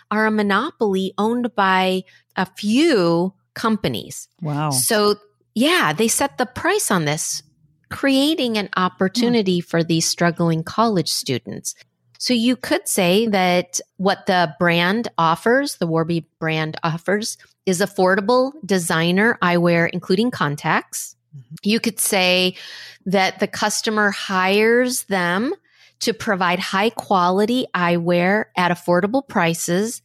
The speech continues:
Speaker 1: And the customer does that because the company gives back to the community in a convenient way.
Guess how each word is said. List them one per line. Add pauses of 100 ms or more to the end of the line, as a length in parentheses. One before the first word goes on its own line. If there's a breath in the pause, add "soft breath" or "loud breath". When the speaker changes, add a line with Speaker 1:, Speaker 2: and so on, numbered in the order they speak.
(100)
Speaker 1:
And
the
customer
does
that (100)
because (340 loud breath)
the
company (260)
gives
back
to
the
community (120)
in
a
convenient
way.